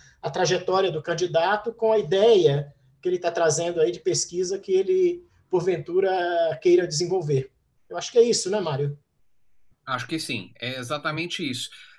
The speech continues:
Speaker 2: É, o, só complementando uma coisa, evidentemente, há alguns testes, né, esses testes estrangeiros,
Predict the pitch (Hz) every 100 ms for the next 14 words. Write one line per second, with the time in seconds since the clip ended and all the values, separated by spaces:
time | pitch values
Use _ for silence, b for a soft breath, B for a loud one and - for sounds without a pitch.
0 | - 160 170 165 170 180 170 156 - 208
1 | 233 214 185 175 160 151 160 156 131 120
2 | 175 185 156 120 127 175 220 202 156 139
3 | 139 151 156 - 165 208 180 135 139 131
4 | - 143 143 135 - 110 117 131 120 113
5 | 113 120 120 120 131 123 127 117 - 113
6 | 110 160 127 110 -